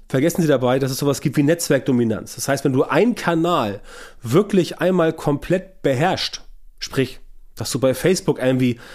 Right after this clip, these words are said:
deine Hauptzielgruppe hast, deine Main-Community und dort die Leute entsprechend auch wirklich ausflippen, wenn du irgendwas postest, weil sie begeistert von dir sind,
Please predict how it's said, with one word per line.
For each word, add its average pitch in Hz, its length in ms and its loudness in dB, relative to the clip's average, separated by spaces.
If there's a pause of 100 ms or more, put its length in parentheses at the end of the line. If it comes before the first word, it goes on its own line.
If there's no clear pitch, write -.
(140)
deine 131 400 2 (100)
Hauptzielgruppe - 1600 -2
hast, - 240 -8
deine 127 180 4
Main-Community 139 920 2 (120)
und 123 180 -4
dort 151 180 2
die 151 40 4
Leute 143 300 2
entsprechend 131 420 0
auch 131 140 -4
wirklich 139 220 -4
ausflippen, 151 440 0
wenn 120 100 2
du 123 60 2
irgendwas 117 260 -2
postest, 120 420 -4
weil 123 80 4
sie 117 100 -2
begeistert 131 400 0
von 120 140 -2
dir 110 140 0
sind, 135 220 -2